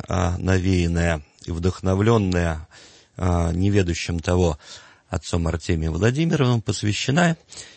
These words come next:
некоторым воспоминаниям о церковной жизни, а, восьмидесятых, девяностых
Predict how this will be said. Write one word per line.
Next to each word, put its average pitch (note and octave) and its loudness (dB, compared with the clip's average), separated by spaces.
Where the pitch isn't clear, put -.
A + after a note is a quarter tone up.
некоторым - 0
воспоминаниям F2+ 0
о E2 0
церковной E2+ 0
жизни, F#2 0
а, E2+ 0
восьмидесятых, E2 -2
девяностых E2 -4